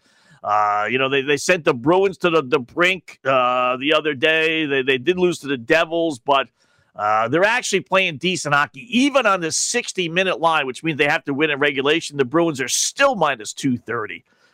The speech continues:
Wow, that's impossible to bet. That, that, that really is impossible to bet. Um, how about, uh, minus a goal and a half?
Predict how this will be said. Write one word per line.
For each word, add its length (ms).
Wow, 220
that's 200
impossible 600
to 80
bet. 420
That, 200
that, 180
that 240
really 300
is 100
impossible 580
to 120
bet. 320
Um, 600
how 180
about, 380
uh, 560
minus 400
a 60
goal 260
and 80
a 60
half? 280